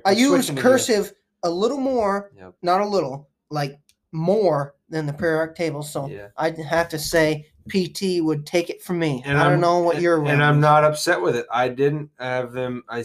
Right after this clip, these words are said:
Speaker 2: I guess I technically seeded these on my own. So I underseeded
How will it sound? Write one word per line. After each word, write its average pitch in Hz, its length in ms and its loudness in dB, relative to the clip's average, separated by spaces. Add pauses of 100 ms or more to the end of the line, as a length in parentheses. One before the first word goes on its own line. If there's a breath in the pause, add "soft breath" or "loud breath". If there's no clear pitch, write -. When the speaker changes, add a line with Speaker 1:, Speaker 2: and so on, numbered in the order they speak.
Speaker 2:
I 123 60 -6
guess 156 160 -6
I 120 120 -6
technically 120 440 -14
seeded 117 320 -14
these 110 180 -12
on 107 120 -18
my 104 200 -20
own. 107 140 -20 (140)
So 110 180 -10
I 107 120 -6 (140)
underseeded 117 680 -4